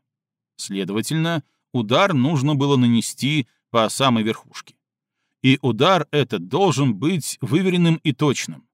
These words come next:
поскольку, если первая попытка переворота потерпит неудачу, то второй уже, скорее всего, и не представится. Ересь будет выжжена из тела ордена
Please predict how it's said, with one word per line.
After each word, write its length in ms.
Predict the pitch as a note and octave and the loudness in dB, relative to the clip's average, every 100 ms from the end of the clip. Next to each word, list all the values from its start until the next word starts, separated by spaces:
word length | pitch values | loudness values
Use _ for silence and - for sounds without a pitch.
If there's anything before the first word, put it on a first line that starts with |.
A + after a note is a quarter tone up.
| _ - | _ -8
поскольку, 680 | A2 - F3 D#3+ D#3 D3 - _ _ | -6 -4 -2 0 0 0 -2 _ _
если 480 | F#2+ C#3+ D3 C#3 C3+ | -2 0 2 0 -2
первая 460 | - D3+ C3+ B2 | 0 0 2 0
попытка 420 | A#2 G#2 C#3 - A#2+ | 0 -2 -4 -4 -2
переворота 640 | A#2 G#2+ A#2 D3 B2+ A2+ | 0 0 0 0 0 0
потерпит 520 | A#2 - B2+ B2+ - | -2 -2 -2 -2 -4
неудачу, 640 | A2 F#2+ C3 F3+ G3 F#3 - _ _ _ | -4 -2 -4 -4 -4 -6 -8 _ _ _
то 100 | C3+ | -4
второй 400 | - A#2 C#3 G#3+ F3 | -2 -2 0 0 0
уже, 320 | B2 F3+ F3+ | 0 0 0
скорее 320 | - D#3 F3+ | -2 0 0
всего, 480 | - D3+ D3+ E3+ D#3 E3+ | 0 -2 0 0 -2 -6
и 160 | F#3 | -4
не 160 | D#3 D#3 | -2 -2
представится. 720 | C3+ - - D#2 - - - _ _ _ _ _ _ _ _ | -4 -8 -10 -14 -14 -18 -18 _ _ _ _ _ _ _ _
Ересь 640 | A#2+ G#2 G3 A3+ F#3 - | -6 -2 0 0 0 -2
будет 400 | A2+ E3+ F3+ D#3 | -4 -2 -2 -2
выжжена 640 | A#2 A2 F#3 B2+ G#2 B2+ C3 | -4 -2 0 0 0 0 0
из 200 | - - | -4 -6
тела 280 | - B2 A2+ - | -2 -2 -2 -4
ордена 560 | E3+ C#3 D3+ D3+ E3+ | -4 -2 0 0 -2